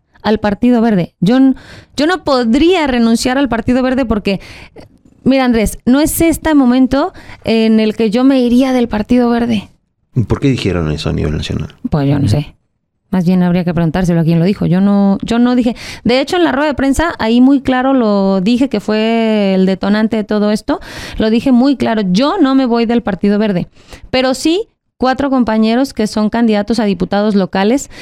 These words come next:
Speaker 1: ellos renunciaron a su candidatura y se sumaron a la Revolución Verde, a lo que estamos haciendo el día de hoy, que es oxigenar al Partido Verde, que es, eh, poder sacar todo lo que ya está cumpliendo sus ciclos dentro del Partido Verde, que ya no debería de estar ahí.
Speaker 2: Estás hablando de Sergio Augusto.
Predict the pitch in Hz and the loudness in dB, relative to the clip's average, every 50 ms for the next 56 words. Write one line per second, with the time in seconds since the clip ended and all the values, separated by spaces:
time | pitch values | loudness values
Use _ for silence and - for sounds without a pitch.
0 | - - - 214 226 208 240 247 208 220 208 196 196 196 196 - 233 233 240 254 | -16 -10 -6 -4 -2 -2 -2 -2 -2 -2 0 0 0 0 0 0 -2 -2 0 0
1 | 240 220 - 208 - - 185 190 185 190 190 190 - - 226 226 240 262 269 - | 0 0 -2 -4 -4 -2 -2 0 0 0 0 -2 -2 -2 -2 0 0 -2 -4 -6
2 | - - 208 - - 202 - - 214 208 208 214 220 220 233 262 277 - - - | -4 -4 -4 -2 -2 -4 -2 0 2 2 2 2 2 0 0 0 0 -2 -2 -2
3 | 202 190 185 185 185 185 185 185 185 180 185 185 - 214 220 233 233 240 247 254 | -2 -2 0 0 0 -2 0 0 0 0 0 -2 -2 0 0 2 2 2 0 0
4 | 254 294 311 - - 196 196 190 185 185 185 185 185 180 - 196 - - 220 233 | 0 -2 -2 -2 -2 -2 -2 -2 0 0 0 0 0 -2 -2 -4 -4 -2 -2 0
5 | 247 220 208 - 220 220 226 226 220 220 226 220 220 220 226 247 240 - - 220 | 0 0 0 0 0 0 0 0 0 0 0 0 0 0 0 -2 -2 -2 -2 0
6 | 226 254 285 - - - - - - - - - - - - 233 - 240 226 226 | 0 0 -2 -4 -8 -16 -16 -14 -8 -4 -4 -4 -2 -2 -2 -2 0 0 0 0
7 | 226 262 294 302 - 233 214 - 220 226 233 220 220 220 220 226 262 269 262 - | 0 0 -2 -2 -2 -4 -4 -2 0 0 0 0 0 -2 -2 -2 -2 -2 -2 -2
8 | 214 208 220 233 254 247 - - - - - 180 - - 208 202 190 233 247 277 | 0 0 0 0 0 -2 -4 -6 -8 -6 -6 -6 -4 -4 -4 -2 -2 -2 -2 -2
9 | - - - 220 220 _ - 247 262 294 320 330 320 - - - - - - - | -4 -4 -6 -6 -6 _ -4 -2 -2 -2 -2 -4 -6 -10 -18 -20 -20 -12 -8 -6
10 | 190 - 247 254 269 277 247 220 - 220 202 185 - 233 233 240 254 262 269 269 | -4 -2 0 0 2 2 0 0 0 -2 -2 0 0 -2 -2 0 0 0 0 0
11 | 247 - - - 233 247 247 254 254 254 247 240 226 220 214 202 - 220 214 196 | -2 -2 -4 -4 -2 -2 0 0 0 0 0 0 0 -2 -2 -2 0 0 0 0
12 | - 233 247 254 262 277 - 220 190 - 247 220 - 247 254 247 208 233 233 220 | 0 2 2 2 2 0 0 -2 -2 -2 -2 -2 0 0 0 0 0 0 0 0
13 | 240 240 226 202 202 202 190 233 240 233 226 233 233 262 247 - 214 190 214 220 | 0 -2 0 -2 -2 0 0 2 2 2 0 0 -2 -2 -2 -2 0 0 2 2
14 | 226 240 247 247 247 240 233 233 226 208 208 202 202 214 233 240 240 226 - - | 2 2 2 2 2 2 2 2 0 0 0 0 0 0 0 0 0 -2 -2 -4
15 | 240 233 226 226 247 302 330 117 101 113 120 120 127 135 131 110 110 107 95 92 | -4 -2 0 0 0 0 0 -2 -2 0 0 2 2 2 0 0 0 -2 -2 -2
16 | 92 92 90 92 92 85 - - 82 - | 0 0 0 0 -2 -4 -6 -10 -10 -12